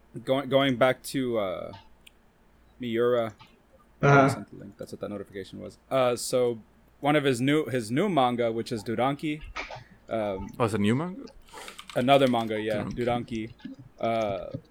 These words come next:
Speaker 1: he said that, like, he's not actually doing that one. He's mainly just doing, um, storyboard and, like, uh,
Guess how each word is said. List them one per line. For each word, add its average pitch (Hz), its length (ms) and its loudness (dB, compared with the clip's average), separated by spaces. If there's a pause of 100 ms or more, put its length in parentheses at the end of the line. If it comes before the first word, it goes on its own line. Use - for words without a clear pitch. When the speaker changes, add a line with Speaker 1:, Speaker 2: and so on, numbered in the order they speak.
(1600)
Speaker 1:
he 147 160 0
said 139 220 6
that, 135 160 6
like, 120 160 4
he's 139 260 0
not 139 160 6
actually 135 500 2
doing 123 720 -2 (240)
that 117 280 2 (180)
one. 170 420 0 (320)
He's 139 160 -2
mainly 135 320 4
just 117 240 -2
doing, 131 340 0
um, 98 500 -2
storyboard 113 840 2
and, 107 140 -8
like, 101 340 -8
uh, 50 260 -10